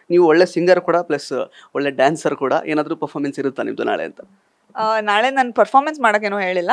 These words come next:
Speaker 2: but ನಾನು ಹೋಗ್ತಾ ಇದ್ದೀನಿ. I am going to be ಹೊಸಪೇಟೆಯಲ್ಲಿ ಇರ್ತೀವಿ ನಾಳೆ ನಾವು ಇಡೀ ಯುವ ತಂಡ. ಆ, ಹೊಸಪೇಟೆಗೆ ಹೋಗಿದ್ದೀನಿ ಮುಂಚೆ, but, ಆ, ಈ ಥರ ಒಂದು ಪ್ರಮೋಷನ್ಗೆ ಮೊದಲನೇ ಸತಿ ಹೋಗ್ತಾ ಇರೋದು.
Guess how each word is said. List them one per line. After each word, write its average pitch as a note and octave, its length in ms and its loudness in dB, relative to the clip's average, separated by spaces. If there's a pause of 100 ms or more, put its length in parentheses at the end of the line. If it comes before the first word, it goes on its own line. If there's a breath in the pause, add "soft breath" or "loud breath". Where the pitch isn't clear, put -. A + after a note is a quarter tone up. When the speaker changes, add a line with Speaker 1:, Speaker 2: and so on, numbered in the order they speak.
(100)
Speaker 2:
but B3 160 -2
ನಾನು A3 160 0
ಹೋಗ್ತಾ G#3+ 260 -4
ಇದ್ದೀನಿ. E3+ 220 -8
I F3 120 -8
am F#3 80 -12
going F#3+ 260 -4
to F3 80 -8
be F3+ 360 -8
ಹೊಸಪೇಟೆಯಲ್ಲಿ A3 540 0
ಇರ್ತೀವಿ G#3 360 -6
ನಾಳೆ F3+ 420 -4
ನಾವು F3 340 -10 (160)
ಇಡೀ G3+ 400 -6
ಯುವ F#3+ 260 -4
ತಂಡ. F#3 320 -6 (640 loud breath)
ಆ, G3 60 0 (800)
ಹೊಸಪೇಟೆಗೆ B3+ 460 2
ಹೋಗಿದ್ದೀನಿ B3+ 460 0
ಮುಂಚೆ, F#3+ 480 -6 (100)
but, F#3+ 360 -6
ಆ, F3+ 280 4 (280)
ಈ D#4 160 6
ಥರ F4 180 4 (100)
ಒಂದು A#3+ 160 -2
ಪ್ರಮೋಷನ್ಗೆ C#4 720 0
ಮೊದಲನೇ G3+ 360 -2
ಸತಿ F#3 260 -4
ಹೋಗ್ತಾ F3+ 300 -6
ಇರೋದು. F3 380 -2